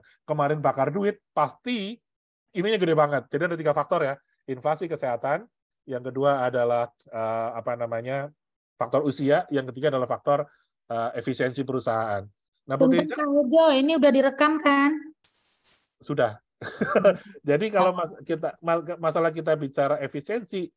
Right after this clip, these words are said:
Speaker 1: Prudential boleh berbangga hati lah. Efisiensi kita sangat, sangat bagus. Eh, apa namanya, rasio beban kita sangat rendah.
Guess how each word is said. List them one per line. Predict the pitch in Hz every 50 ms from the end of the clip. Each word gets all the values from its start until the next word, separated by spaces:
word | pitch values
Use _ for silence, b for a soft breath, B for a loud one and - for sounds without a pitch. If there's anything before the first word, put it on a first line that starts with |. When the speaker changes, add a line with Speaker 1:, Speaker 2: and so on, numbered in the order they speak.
| _
Speaker 1:
Prudential | _ - 147 139 147 139 190 185
boleh | 165 143 131 135
berbangga | 135 131 123 127 123 120 123 120 120
hati | 120 - 139
lah. | 127 113 110 - _ _ _ _ _ _ _ _ _ _ -
Efisiensi | 131 - - - - 143 139 139 151
kita | 147 147 143 170 147
sangat, | - 135 131 131 131 - _ _ _ _ _
sangat | _ - - 123 120 123 113
bagus. | 113 110 107 110 113 110 - - _ _ _ _ _ _ _ _
Eh, | - 113 113 113 113 120 117
apa | 107 135 131
namanya, | 131 131 123 127 123 131 143 147 151 151 - _ -
rasio | 143 139 143 143 - 147
beban | 139 131 127 127 131
kita | 131 139 170 151 -
sangat | 143 135 135 127
rendah. | 131 135 123 110 101